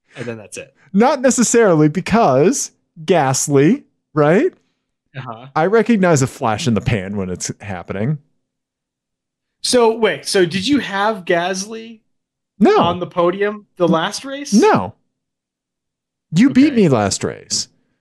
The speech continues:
Speaker 2: But,
Speaker 1: Okay,
Speaker 2: but
Speaker 1: right.
Speaker 2: that didn't, that didn't m-, mark my decision for this race. His, his podium placement. I didn't let that
Speaker 1: Oh, yeah, I didn't,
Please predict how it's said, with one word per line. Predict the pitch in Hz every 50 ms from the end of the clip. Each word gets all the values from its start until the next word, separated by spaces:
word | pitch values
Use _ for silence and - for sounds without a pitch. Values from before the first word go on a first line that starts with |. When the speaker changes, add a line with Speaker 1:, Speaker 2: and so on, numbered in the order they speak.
| _ _ _ _ -
Speaker 2:
But, | 156 196 196 190 170
Speaker 1:
Okay, | 165 165 165 156
Speaker 2:
but | - 196
Speaker 1:
right. | - -
Speaker 2:
that | 202 208 214 208
didn't, | 226 214 196 190 180 - _ - 156
that | 135 185 196 202 -
didn't | 214 202 175 156 151 -
m-, | 151 147 - _ _ _ _
mark | - 151 143 156 165 165 -
my | 151 139
decision | 131 131 123 - 190 185 151 135 127 120 113
for | - - 151
this | 180 226 - -
race. | - - - - - - - - _ _ _ _ _ _ _ _ _ _
His, | - 165 170 165 -
his | 139 147 160 151
podium | 156 - 151 135 120 113 98
placement. | 85 - 95 69 - - - - - -
I | - 120
didn't | 123 139 127 117 107
let | 110 113 - -
that | 110 104 101 - - _ _ _ _ _ _ _ _ _ _ _ _ _ _ _ _ _ _ _ _ _ _ -
Speaker 1:
Oh, | 339 302 196 165 156 226
yeah, | 247 277 202 165
I | 160 165
didn't, | 165 254 214 170 165